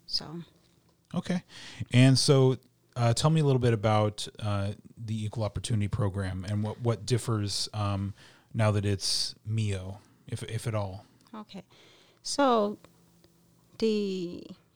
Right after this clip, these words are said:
Speaker 1: Equal Opportunity Program is a commander's program. However, uh, the meo personnel is here to assist the commanders to formulate,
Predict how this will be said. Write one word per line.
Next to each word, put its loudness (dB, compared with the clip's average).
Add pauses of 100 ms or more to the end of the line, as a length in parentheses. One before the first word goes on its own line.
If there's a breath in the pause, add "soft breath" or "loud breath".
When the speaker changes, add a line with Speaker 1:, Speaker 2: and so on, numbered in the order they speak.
(200)
Speaker 1:
Equal 0
Opportunity -4
Program -6
is -6
a -6
commander's -6
program. -8 (340 soft breath)
However, -10 (240 soft breath)
uh, -14 (140)
the -12
meo -10 (320)
personnel 0 (260 loud breath)
is -6
here -4
to -10
assist -8
the -10
commanders -12
to -18
formulate, -14